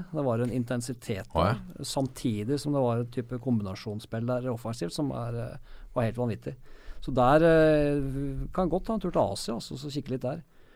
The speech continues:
Speaker 1: Eh, men det er klart sånn historisk sett, de siste åra så har vi vært ved, spesielt inspirert av Belgia.
Speaker 2: Mm.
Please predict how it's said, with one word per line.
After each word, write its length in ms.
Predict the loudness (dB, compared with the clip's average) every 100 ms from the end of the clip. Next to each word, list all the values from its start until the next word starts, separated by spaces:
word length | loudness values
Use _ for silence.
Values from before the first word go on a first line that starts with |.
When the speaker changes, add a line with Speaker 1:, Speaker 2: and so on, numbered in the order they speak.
| -20 -20 -14 0
Speaker 1:
Eh, 160 | 2
men 40 | 4
det 80 | 4
er 80 | 4
klart 80 | 4
sånn 120 | 2
historisk 460 | 4 6 6 6 4
sett, 140 | 4
de 80 | 4
siste 240 | 2 2 4
åra 220 | 6 6
så 140 | 4 4
har 120 | 6
vi 60 |
vært 200 | 6 4 4
ved, 320 | 6 6 2 -6 -20 -16 -12 -12 -16 -20
spesielt 960 | -16 -2 0 4 4 4 2 -4 -12 -6
inspirert 380 | -2 -2 0 0
av 80 | -2
Belgia. 280 | -4 -8 -12 -16 -20 _
Speaker 2:
Mm. 120 | -4